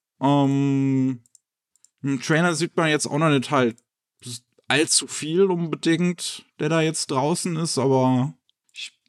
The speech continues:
bin schon interessiert daran, wie es diese beiden Ebenen kombiniert von,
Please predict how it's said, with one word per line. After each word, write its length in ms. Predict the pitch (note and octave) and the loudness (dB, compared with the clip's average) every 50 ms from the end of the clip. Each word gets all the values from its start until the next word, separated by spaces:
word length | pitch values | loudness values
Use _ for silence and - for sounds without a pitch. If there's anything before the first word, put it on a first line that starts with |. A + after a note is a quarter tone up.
| _ _ | _ _
bin 400 | - D3 D3 G3 A#3 A#3 A3+ G#3+ - | 0 0 2 4 4 4 4 2 0
schon 360 | - - G3 G#3+ D4+ F#4+ C#4 | -4 -2 0 0 0 0 0
interessiert 560 | A3 F#3+ E3 - F3 D3 - - E3+ F#3+ - | -2 -2 -2 -2 -4 -4 -2 0 0 0 0
daran, 400 | F3+ D3+ - C3+ C#3 C#3+ D3+ C#3+ | 0 -2 -2 -2 -2 -2 0 -2
wie 40 | C3+ | -2
es 120 | C3 - | -4 -6
diese 200 | - A#2+ C3 C#3 | -6 -6 -6 -4
beiden 340 | B2 B2+ A#2 B2 C#3+ - C3 | -4 -2 -2 -2 -2 -2 -2
Ebenen 800 | - - A#2+ B2+ - G#3 F3+ C3+ A#2+ A#2+ B2 B2 B2 A#2+ A#2+ - | -4 -2 -2 -2 0 0 2 2 2 2 2 2 0 -2 -4 -6
kombiniert 800 | - - D3 D3 C#3 C#3 C#3 C3+ C3 C3+ D#3+ F#3 G3 F#3 F#3 - | -4 -2 0 2 2 2 4 4 4 2 2 2 2 0 -2 -4
von, 480 | - - A#2 A2 A2 A2 A2+ A2 A#2 | -4 0 2 2 2 2 0 -2 -6